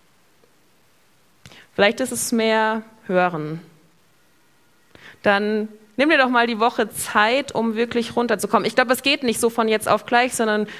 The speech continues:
ich glaube, wir dürfen uns dafür Zeiten einrichten.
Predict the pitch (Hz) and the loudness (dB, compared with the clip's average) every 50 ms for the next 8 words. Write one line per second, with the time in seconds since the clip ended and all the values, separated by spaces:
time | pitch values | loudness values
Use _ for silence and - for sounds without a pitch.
0 | - - - - 226 220 214 214 202 208 208 208 - - - - - 226 233 - | -20 -18 -8 -2 0 0 2 2 0 0 -2 -2 -4 -8 -12 -6 -2 -2 -2 -2
1 | 226 214 214 - 202 202 202 - 208 208 202 208 - - 269 294 311 - 160 147 | -2 -4 -4 -2 -2 -2 -2 0 -2 -2 -2 -4 -6 -4 -2 -2 -2 -4 -6 -10
2 | - - 151 151 151 - 156 - - - - - 160 160 170 | -8 -8 -8 -8 -8 -8 -10 -12 -12 -14 -12 -10 -8 -8 -10